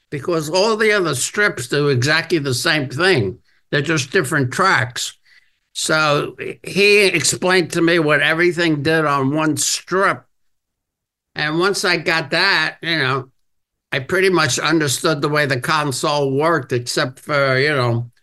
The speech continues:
some of the other faders, the master fader and, you know, certain sends,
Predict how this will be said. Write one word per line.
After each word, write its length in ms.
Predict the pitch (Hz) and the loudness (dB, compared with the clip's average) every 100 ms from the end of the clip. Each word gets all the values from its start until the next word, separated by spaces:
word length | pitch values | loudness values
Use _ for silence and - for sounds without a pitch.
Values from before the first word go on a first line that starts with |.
| _ _ _ - | _ _ _ -10
some 340 | - 151 147 | -4 0 2
of 100 | 139 | 2
the 160 | 139 143 | 2 2
other 200 | 147 135 | 2 0
faders, 680 | - 147 147 139 143 127 - | 0 2 2 2 0 0 -2
the 80 | |
master 520 | 131 143 139 123 147 123 | 0 2 0 0 -2 -4
fader 640 | 139 139 139 135 135 131 | -2 0 2 2 2 2
and, 340 | 120 113 117 | 2 2 2
you 100 | 120 | 2
know, 280 | 123 110 110 | 2 0 -2
certain 500 | - - 147 139 127 | -2 0 0 2 0
sends, 1080 | - - 147 143 143 139 143 135 123 - - | 2 0 4 6 6 4 0 0 -2 -4 -6